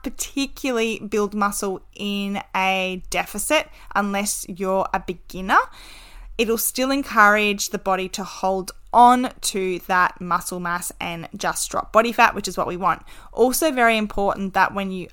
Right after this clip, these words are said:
are in a calorie deficit, that you are eating adequate amounts of protein. That is also going to assist in your body just losing body fat and not losing muscle mass.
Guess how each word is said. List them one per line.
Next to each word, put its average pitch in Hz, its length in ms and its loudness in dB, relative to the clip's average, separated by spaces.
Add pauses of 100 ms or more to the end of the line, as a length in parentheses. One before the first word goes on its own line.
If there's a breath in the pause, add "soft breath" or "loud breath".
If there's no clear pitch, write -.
(100)
are 208 240 10
in 226 140 -2
a 220 40 -4
calorie 208 360 2
deficit, 208 420 -4
that 196 120 -8
you 185 180 -6
are - 80 -6
eating 180 400 -8
adequate 214 500 2 (120)
amounts 202 640 0
of 190 220 -4
protein. 185 760 -6 (260 loud breath)
That 214 120 2
is 208 220 0
also 202 380 2
going 190 260 -2
to - 100 -10
assist - 520 -6
in 175 320 -10
your 175 240 -4 (100)
body 180 340 -2 (460 loud breath)
just 208 320 4
losing 190 320 -4
body 165 240 -4
fat 175 400 0
and 175 240 -6
not 160 320 -6 (140)
losing 170 560 -8
muscle 175 460 -6
mass. - 560 -8